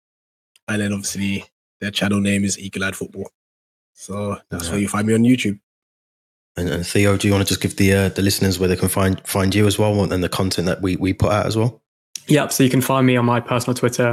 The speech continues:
Speaker 3: at Sesky Time. So Sesky spelled the Cesc Fabregas way. And make sure to follow us on Instagram for From the Shed End with underscore between, um, each, each word.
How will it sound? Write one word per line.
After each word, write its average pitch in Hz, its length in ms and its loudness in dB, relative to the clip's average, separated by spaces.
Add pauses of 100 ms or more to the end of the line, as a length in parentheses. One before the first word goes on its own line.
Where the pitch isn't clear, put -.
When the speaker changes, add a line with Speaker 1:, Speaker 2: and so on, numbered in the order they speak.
(120)
Speaker 3:
at 120 200 -4
Sesky - 440 -2
Time. 117 300 -2
So 123 160 -4
Sesky 120 480 -2
spelled 117 300 -4
the 123 80 -2
Cesc 117 360 -2
Fabregas 120 520 0
way. 120 320 2 (100)
And 120 180 0
make 120 140 2
sure 127 160 2
to 123 100 -6
follow 123 280 0
us 113 180 0
on 123 80 0
Instagram 120 580 0
for 123 340 -2
From 123 200 0
the 120 60 2
Shed 123 260 0
End 117 340 0 (120)
with 120 160 -4
underscore 117 560 0
between, 120 420 2
um, 117 180 2
each, - 320 0 (120)
each 123 240 -2
word. 120 320 2